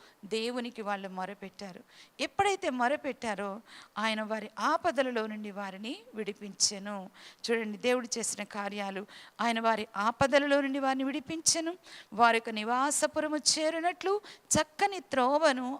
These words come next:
ఆయన వారిని నడిపించెను. చక్కని త్రోవ, ఈ మాట నాకు చాలా ఇష్టం అన్నమాట. అవునండి,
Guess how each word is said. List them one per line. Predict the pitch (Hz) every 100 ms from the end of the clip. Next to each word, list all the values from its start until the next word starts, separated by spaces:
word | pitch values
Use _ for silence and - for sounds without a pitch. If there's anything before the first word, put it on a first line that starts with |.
| -
ఆయన | 214 233 254 254 233
వారిని | 226 214 220 262 480 - - -
నడిపించెను. | 208 226 220 247 220 208 - 196 -
చక్కని | - 247 - - 311 294
త్రోవ, | - 226 208 180 - - 214
ఈ |
మాట | 220 220 247 254
నాకు | 240 226 208 -
చాలా | 202 220 277 339
ఇష్టం | 302 - 247 220
అన్నమాట. | 214 202 185 - - _ _ _ -
అవునండి, | 214 240 269 214 196